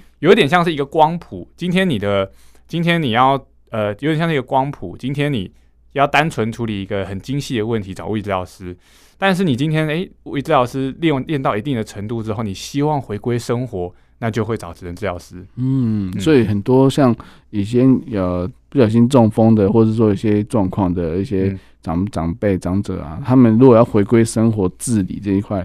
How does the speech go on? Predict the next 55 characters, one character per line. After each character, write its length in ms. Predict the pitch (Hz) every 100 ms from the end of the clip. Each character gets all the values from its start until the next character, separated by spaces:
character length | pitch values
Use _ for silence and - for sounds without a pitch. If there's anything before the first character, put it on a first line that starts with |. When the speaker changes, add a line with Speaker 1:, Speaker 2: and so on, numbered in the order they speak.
| -
Speaker 1:
对。 200 | - 104 92
Speaker 2:
应 100 | 123
该 80 |
是 160 | 120 123
找 220 | - 107 -
职 160 | 101
能 120 | 95 98
治 80 |
疗 160 | 110 90
师 300 | 92 98 95
来 160 | 98 95
做 260 | 127 107
通 340 | 98 - 110 117
盘 200 | 92 92
的 100 | 95
一 60 |
个 120 | 104 92
规 220 | 104 95
划， 260 | 98 90 92
这 100 | 104
样 80 |
比 80 | 87
较 140 | 90 85
好。 120 | -
Speaker 1:
对， 200 | 120 95 - -
我 80 |
们 100 | 120
强 240 | 131 113 104
调 180 | 143 135
的 100 | 110
是 200 | - 123
一 100 | 107
个 100 | 110
人 160 | 95
他 160 | 95 107
可 160 | - 98
以 80 |
回 220 | 87 - 92
归 180 | 107
生 320 | 101 - 104 107
活， 240 | - - -
Speaker 2:
嗯 100 | 135
哼。 20 |
Speaker 1:
然 20 | 135
后 220 | 160 180
自 160 | 165
理 220 | 127 101 -
也 80 | 120
不 120 | 208
一 60 | 180
定 180 | 180 147
能 140 | 117
够 140 | 120
自 200 | 117 120
理， 160 | 101 87